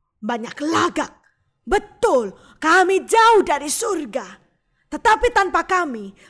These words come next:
para penjelajah samudra ini, mana mungkin Eropa bisa mengenyam kesejahteraan?"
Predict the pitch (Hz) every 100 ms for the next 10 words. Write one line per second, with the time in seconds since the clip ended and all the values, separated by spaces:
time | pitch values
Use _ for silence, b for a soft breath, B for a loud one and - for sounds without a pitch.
0 | _ 269 349 392 392 392 381 359 359 330
1 | 330 311 311 294 277 302 381 349 254 -
2 | B _ 539 415 370 311 294 285 294 403
3 | 480 339 - 370 370 320 294 294 285 269
4 | 269 285 254 247 302 285 247 247 285 294
5 | 285 285 359 403 381 - 269 233 190 226